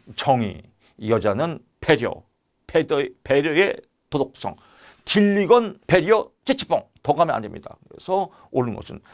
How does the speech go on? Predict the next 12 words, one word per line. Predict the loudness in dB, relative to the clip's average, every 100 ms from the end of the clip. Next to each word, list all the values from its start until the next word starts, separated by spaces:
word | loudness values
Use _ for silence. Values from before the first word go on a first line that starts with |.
| _
관심과 | -10 -8 -8 -10 -8 -4 -4 0
배려 | 2 2 0
나오네. | -2 -8 -8
배려 | -2 0 0 0
나오면 | 0 0 0 -2 -2 -12 _ _
길리건이다. | -4 -4 -2 -4 -4 -8 -12 _
배려 | 0 4 4 2 4 4 4 -4
길리건. | -2 -2 0 -2 -4 _ _ _ -20
그래서 | _ -16 -14 -16 _ _ -20
여러분 | -20 -14 -14 -14 _ _ -10
포인트 | -8 -8 -10
잡으시고요. | -12 -12 -14 -6 -6 -6